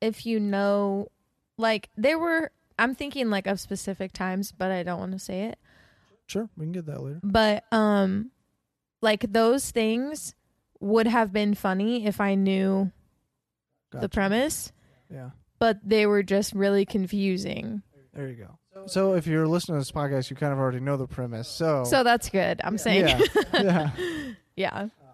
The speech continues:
Speaker 2: Um, but this movie's a clean hour and a half,
Speaker 1: Yeah.
Speaker 2: and, and it, like, um, I think with, with most comedies, you don't want it to be t-, really long.
Speaker 1: Yeah.
Speaker 2: Um, and so it is straight. Just, I think it's a clean one and a half hours, and then with credits and everything, it's like a hundred or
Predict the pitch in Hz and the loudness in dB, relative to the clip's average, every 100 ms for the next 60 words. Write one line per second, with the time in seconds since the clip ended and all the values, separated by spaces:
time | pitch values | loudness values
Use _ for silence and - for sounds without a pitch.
0 | - 139 123 127 - - 196 247 277 349 | -10 -8 -8 -12 -16 -2 0 2 2 2
1 | 349 277 - 196 196 160 160 160 143 131 | 2 0 0 0 0 2 2 0 0 -2
2 | 143 - _ _ - 160 156 147 143 139 | -4 -8 _ _ -8 -2 0 0 -2 -4
3 | - 175 185 147 _ _ _ 160 151 - | -4 0 0 0 _ _ _ 0 0 -2
4 | - _ - 143 139 131 127 _ - 185 | -20 _ -6 -2 0 -2 -4 _ -4 -2
5 | 196 190 170 - - 160 147 156 170 160 | 0 2 0 -2 -4 -4 0 0 2 0
6 | 151 165 160 143 139 151 143 123 135 139 | 0 2 2 0 0 0 0 0 0 0
7 | 147 147 - - 156 151 156 139 135 139 | 0 0 -2 -10 -2 2 2 2 2 2
8 | - 196 190 196 - 147 135 123 143 143 | 2 0 -2 -6 -4 -2 -2 -4 -4 -4
9 | - 143 143 - - - - 160 165 - | 0 2 2 -2 -20 -10 0 2 2 0
10 | 156 160 170 147 - 143 175 170 135 - | 0 0 -2 -8 -6 -4 -2 -2 -4 -4
11 | 156 147 131 123 123 131 139 135 135 131 | 2 2 2 -2 -2 0 0 -2 -2 -2
12 | 127 127 131 135 151 151 143 143 131 - | -2 0 2 2 2 0 -4 -2 -4 -4
13 | 147 143 - 147 147 156 147 139 127 - | -2 -2 -4 -2 -2 -2 -4 -4 -6 -6
14 | 131 139 127 _ - | -8 -8 -10 _ -18